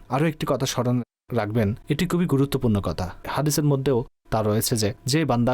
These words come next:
খুশি মনে কোরবানি করে, খুশি মনে শব্দটি অনেক জায়গায় পাবেন, অর্থাৎ আল্লাহর ইবাদত করুন এবং তা খুশি মনে করুন,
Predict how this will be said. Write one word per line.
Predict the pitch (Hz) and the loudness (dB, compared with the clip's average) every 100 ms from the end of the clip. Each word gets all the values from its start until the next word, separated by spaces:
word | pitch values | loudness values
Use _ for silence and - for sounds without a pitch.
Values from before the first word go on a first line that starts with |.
| - | 0
খুশি | - 185 - 135 | -2 0 2 2
মনে | 107 98 | 2 2
কোরবানি | 104 101 104 120 | 0 0 2 0
করে, | - 101 113 _ _ _ | 0 -2 -2 _ _ _
খুশি | - 175 - | -2 0 2
মনে | 131 113 107 - - | 0 2 0 -2 -4
শব্দটি | - 151 139 110 92 | -2 -2 -2 -2 -2
অনেক | 127 139 170 139 | 0 2 2 0
জায়গায় | 127 113 127 113 | 0 0 0 0
পাবেন, | 92 90 | 0 -2
অর্থাৎ | 85 - 123 - | -2 -2 -4 -2
আল্লাহর | 117 117 110 | 0 2 2
ইবাদত | 101 113 123 - | 0 0 -2 -2
করুন | 104 95 | -2 0
এবং | 101 113 120 - - - | 0 0 -2 -8 -12 -4
তা | 120 151 - | 0 -2 -2
খুশি | - 185 - | -2 0 0
মনে | 131 104 | 2 2
করুন, | 95 87 | 0 -4